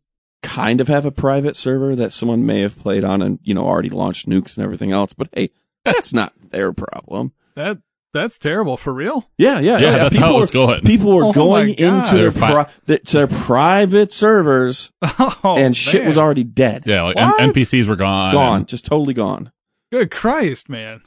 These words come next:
Speaker 1: Right.
Speaker 2: Yeah.
Speaker 3: I knew it was shit, but I didn't know it was that shit.
Speaker 1: And so
Speaker 3: <laughs>
Speaker 1: the community hates it.
Speaker 3: I'm sure.
Speaker 1: They had, I won't, I don't wanna say Bethesda had goodwill on Reddit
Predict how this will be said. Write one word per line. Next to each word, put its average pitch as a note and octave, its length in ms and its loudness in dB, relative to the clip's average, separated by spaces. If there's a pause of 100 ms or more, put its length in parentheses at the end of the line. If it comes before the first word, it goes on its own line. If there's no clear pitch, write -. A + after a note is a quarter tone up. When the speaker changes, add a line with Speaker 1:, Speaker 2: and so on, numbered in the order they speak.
Speaker 1:
Right. C3 220 4
Speaker 2:
Yeah. - 180 -8
Speaker 3:
I D#3+ 100 2
knew A#3 200 4
it - 40 2
was E3 120 -2
shit, A3+ 340 -2
but D3+ 100 -6
I D3+ 80 0
didn't F3+ 160 -2
know E3+ 160 -4
it D3+ 40 -4
was C#3 120 -8
that D3 280 -4
shit. A#2 240 -12
Speaker 1:
And C#3+ 380 2
so D3+ 400 4
Speaker 3:
<laughs> - 560 -2
Speaker 1:
the D3+ 60 -4
community D3 800 4 (460)
hates D#3 340 -2
it. - 180 -4 (280)
Speaker 3:
I'm D#3 100 -2
sure. C#3+ 300 -6
Speaker 1:
They D#3 100 4
had, F3 440 2 (240)
I C3 60 2
won't, E3+ 240 2
I A#2 80 -2
don't D#3 80 2
wanna E3 140 2
say D3+ 160 0
Bethesda B2+ 420 -2
had A#2 240 -4
goodwill A2 520 2
on A#2 220 -4
Reddit A#2+ 280 -4